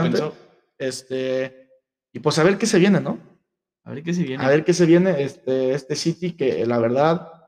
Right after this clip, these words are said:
Speaker 1: puta, es que, te digo, es que no es un plantel que digas, güey, posiciones, o sea, que a veces, el que juega a veces normalmente más regular en su posición es Mahrez y Ederson, porque no hay de otra.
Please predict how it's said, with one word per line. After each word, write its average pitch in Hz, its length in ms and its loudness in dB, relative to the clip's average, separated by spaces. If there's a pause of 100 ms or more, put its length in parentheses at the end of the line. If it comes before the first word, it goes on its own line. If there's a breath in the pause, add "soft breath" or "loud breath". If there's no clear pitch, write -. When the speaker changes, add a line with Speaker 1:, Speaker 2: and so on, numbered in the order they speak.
(920)
Speaker 1:
puta, 165 340 2
es 143 100 -6
que, 175 200 4
te - 280 2
digo, 208 200 6
es 202 100 4
que 226 100 2
no 208 60 6
es 208 60 4
un 208 100 6
plantel 180 240 4
que 185 100 2
digas, 175 280 4
güey, 185 160 6
posiciones, 170 640 -2 (300)
o 139 80 -8
sea, 143 220 -2
que 143 80 -2
a 147 40 2
veces, 190 720 0
el 120 100 -10
que - 80 -18
juega 165 200 4
a - 20 6
veces 165 200 2
normalmente 143 440 -4
más 143 160 -4
regular 131 340 -4
en 131 60 -10
su - 100 -20
posición 139 380 -12
es 120 140 -12
Mahrez 180 400 -2 (1200)
y 135 140 0
Ederson, 139 340 0
porque 120 240 -10
no 127 80 -12
hay 131 80 -6
de 131 60 -4
otra. 170 260 -4